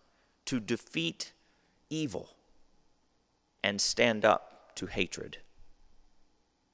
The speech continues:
We each must show this brilliant white light to the world. For God has a purpose and a plan for each of us who find faith in the one that created the universe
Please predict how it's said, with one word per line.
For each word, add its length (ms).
We 120
each 520
must 500
show 640
this 320
brilliant 760
white 480
light 540
to 100
the 80
world. 540
For 120
God 380
has 220
a 60
purpose 540
and 140
a 60
plan 420
for 180
each 280
of 160
us 480
who 180
find 480
faith 460
in 140
the 80
one 460
that 120
created 460
the 80
universe 720